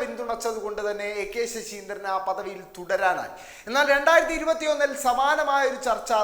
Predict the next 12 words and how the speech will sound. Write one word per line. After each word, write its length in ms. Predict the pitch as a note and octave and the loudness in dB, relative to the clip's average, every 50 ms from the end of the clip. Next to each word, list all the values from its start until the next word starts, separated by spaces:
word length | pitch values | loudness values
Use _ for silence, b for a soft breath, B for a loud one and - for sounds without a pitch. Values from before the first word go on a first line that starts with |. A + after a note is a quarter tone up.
| G#3 G3+ | 0 0
നടന്നിരുന്നു. 440 | F#3+ F#3+ F#3 F#3+ F#3 E3+ D#3 D#3 - - | -2 -4 -4 -4 -6 -6 -6 -8 -6 -4
തോമസ് 280 | G3 G3 G#3 A3 - - | -4 -4 -4 -6 -6 -6
കെ 80 | A3 G#3 G#3 G#3+ | -6 -6 -4 -4
തോമസിനും, 520 | G3+ G3+ G3+ G3+ - G#3 G3 F#3+ F#3+ F#3+ G3 G3 B B B B B B - G3+ F#3+ | -6 -6 -6 -8 -8 -8 -6 -6 -6 -8 -8 -12 B B B B B B -2 0 4
ആ, 20 | F#3+ F#3+ F#3+ G3 G3 G3 | 4 4 4 4 2 0
എ 20 | G3 - | 0 0
കെ 100 | A#3+ A3+ A3+ - | -2 -2 -2 -2
ശശീന്ദ്രനും 520 | A3+ G3+ - G#3 G3 F#3+ G3 F#3+ F3+ - A#3+ - G#3 | -4 -6 -6 -8 -10 -8 -8 -8 -8 -8 -6 0 0
രണ്ടര, 280 | G3+ G#3 A#3 B3 B3+ B3 B3 A#3+ A#3 A3+ A3+ G3 G3+ | 0 2 2 0 0 2 4 4 4 4 4 2 2
രണ്ടര 280 | G3+ G3+ G3+ A3 G#3 G#3 F#3+ F#3 | 2 2 0 0 0 0 0 -2
വർഷം 280 | F3+ - - G#3 F3+ F3+ F#3 | -4 -4 -6 -8 -8 -8 -10
വീതം 280 | F#3 F3 F#3+ G3 G3 | -6 -2 -2 -2 -2